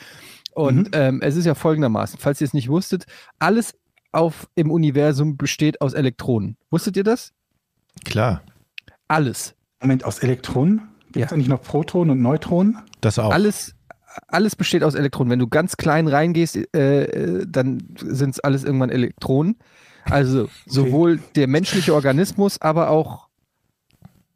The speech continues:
Speaker 1: ja, Gegenstände weiß ich ehrlich gesagt nicht. Wie war das bei Terminator zwei? Der kann sich nur in Schnittwaffen, weil die nicht, ist auch egal. Was ich sagen will ist,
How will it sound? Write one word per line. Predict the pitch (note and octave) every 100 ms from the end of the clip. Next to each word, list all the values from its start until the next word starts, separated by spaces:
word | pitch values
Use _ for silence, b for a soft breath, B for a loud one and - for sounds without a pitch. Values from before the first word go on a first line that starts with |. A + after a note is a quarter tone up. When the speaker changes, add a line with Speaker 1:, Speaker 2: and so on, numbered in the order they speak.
| _ -
Speaker 1:
ja, | A#2
Gegenstände | C#3 D#3+ - E3 C3
weiß | D#3 C3
ich | G2+
ehrlich | G2+ G#2
gesagt | - G2+ G2 -
nicht. | G#2+
Wie | A#2+
war | A2+
das | B2+ A#2+
bei | A2
Terminator | - A#2 A#2 A#2 A#2
zwei? | - - A#2+
Der | G2+
kann | - B2
sich | A#2 -
nur | B2
in | A#2+
Schnittwaffen, | A2+ - - A#2+ B2+ D3 - D3+ - D#3
weil | C3 B2
die | B2+
nicht, | C3 B B
ist | F3+ F3+
auch | G3
egal. | G3 F3+ B2 - B
Was | F3 G#3
ich | G#3+
sagen | A#3 C#4 E3+
will | A#2
ist, | G2+ -